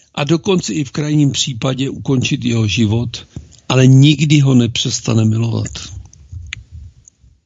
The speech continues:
Ona tak kouná pouze proto, aby ochránila ostatní milované děti, když není jiná možnost, samozřejmě. Na tomto příkladu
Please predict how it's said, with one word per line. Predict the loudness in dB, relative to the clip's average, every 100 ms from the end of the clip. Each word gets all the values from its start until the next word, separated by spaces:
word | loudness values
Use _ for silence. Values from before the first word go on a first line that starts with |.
| _ _ _ _ _ _ _ 0
Ona | 2 4
tak | 0 -2
kouná | 0 2 2 2
pouze | -2 -2 0 2 2
proto, | 0 -4 -6 -4 -4 -6 -10 _ -20 -20 -20 _ _
aby | -6 -4 -4
ochránila | -4 -4 -2 0 2 2 0 -4
ostatní | -8 -6 -6 0 2
milované | 4 2 2 0 0 -2
děti, | -4 -6 -6 -6 -10 _ -20 -4
když | 0 2 4 4
není | 4 6
jiná | 4 2 0
možnost, | -2 -2 -4 -6
samozřejmě. | -8 -8 -8 -10 -12 -14 _ _ -20 -20 _ _ _ -20 -20 _ -20 -20 -20 -20 -20 -20 -20 _ _ _ _ _ _ _ _ _ _ 2
Na | 2
tomto | 2 2 2 0
příkladu | -2 -4 -4 -2 -2 -2 -2 -2 -2